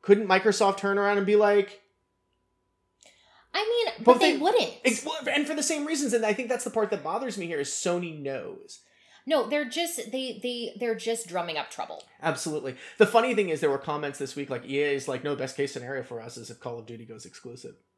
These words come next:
Speaker 1: Best case scenario for Battlefield is if Call of Duty goes exclusive." So it, so the, so the opinion is not shared across,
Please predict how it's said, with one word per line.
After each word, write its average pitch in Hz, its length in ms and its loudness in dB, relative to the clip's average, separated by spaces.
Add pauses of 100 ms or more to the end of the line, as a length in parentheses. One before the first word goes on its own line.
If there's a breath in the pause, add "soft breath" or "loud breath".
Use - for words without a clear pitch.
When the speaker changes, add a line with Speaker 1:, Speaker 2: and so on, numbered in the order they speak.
(200)
Speaker 1:
Best 160 220 2
case 147 140 -2
scenario 139 300 -6
for 131 100 -14
Battlefield 123 520 -14 (400)
is 143 240 -4
if 127 100 -14
Call 127 180 -6
of 117 60 -14
Duty 120 180 -14
goes 143 220 -16
exclusive." - 460 -20 (1500 soft breath)
So 269 200 6
it, 262 280 6
so 285 160 2
the, 233 260 8
so 277 140 0
the 226 100 4
opinion 254 420 4
is 165 140 0
not 170 320 0
shared 156 380 0
across, 131 480 -4